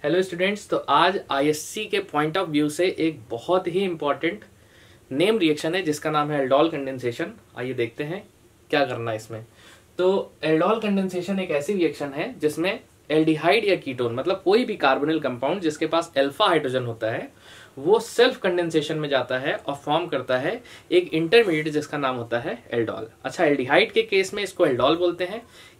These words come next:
कीटोन के केस में इसको कीटोल बोलते हैं।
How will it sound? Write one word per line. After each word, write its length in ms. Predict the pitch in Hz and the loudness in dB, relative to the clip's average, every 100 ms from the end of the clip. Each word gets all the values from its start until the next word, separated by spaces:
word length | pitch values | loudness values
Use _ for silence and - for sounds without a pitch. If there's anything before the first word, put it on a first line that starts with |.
| - | -14
कीटोन 340 | 208 233 254 | 4 8 8
के 120 | 254 202 | 4 0
केस 260 | 147 135 | 0 0
में 80 | 139 | -4
इसको 240 | 117 - 214 254 - | -6 -2 -2 -2 -4
कीटोल 340 | 165 151 120 | 2 4 4
बोलते 300 | 101 92 - | 2 -8 -8
हैं। 160 | - | -12